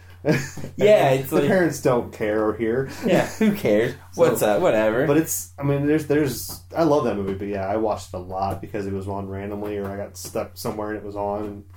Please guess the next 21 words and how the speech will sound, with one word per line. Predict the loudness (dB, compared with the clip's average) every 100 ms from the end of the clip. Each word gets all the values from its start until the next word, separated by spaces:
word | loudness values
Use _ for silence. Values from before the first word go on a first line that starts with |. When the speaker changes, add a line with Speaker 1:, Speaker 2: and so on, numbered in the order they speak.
| -20 -20 -6 2
Speaker 1:
I | 4
love | 6 4 2
it. | -4 -8
It's | -14 -14
great, | -8 -2 -2 -2 -10 -16
but | -8 -8
it, | -8 -10 -8
anytime | -4 -2 0
you | -2 -4 -4
have, | -4 -6 -6
you | 0
watch | 0 0
a | -2
movie | -4 -4 -4 -6 -10 -18 -20 -20 -12 -2
over | 0 0
and | 0
over | 0 -2
again, | -4 -6
it's, | -6 -8 -10 -12
it's | -12 -12 -12 -10 -12 -16 -12
pretty | -4 -4